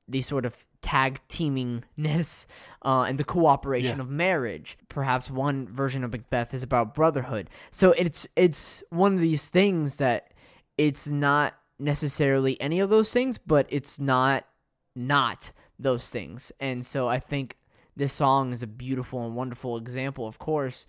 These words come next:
Speaker 1: where it doesn't have to be this, but it totally is, uh, a sign of protest and a sign of, like, wanting things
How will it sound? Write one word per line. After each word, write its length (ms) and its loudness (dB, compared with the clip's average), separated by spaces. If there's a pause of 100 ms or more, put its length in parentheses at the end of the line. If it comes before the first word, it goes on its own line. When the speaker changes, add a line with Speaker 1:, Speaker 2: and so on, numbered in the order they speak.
(340)
Speaker 1:
where 680 -2
it 120 -4
doesn't 320 -2
have 400 -6
to 100 -6
be 480 -6 (280)
this, 280 -2
but 180 -6
it 120 -6
totally 580 -6
is, 540 -10 (520)
uh, 240 -2 (160)
a 140 -6
sign 260 -4
of 100 -12
protest 540 -6
and 160 -10
a 80 -8
sign 440 -6
of, 180 -10 (160)
like, 420 -10 (640)
wanting 520 -2
things 600 -8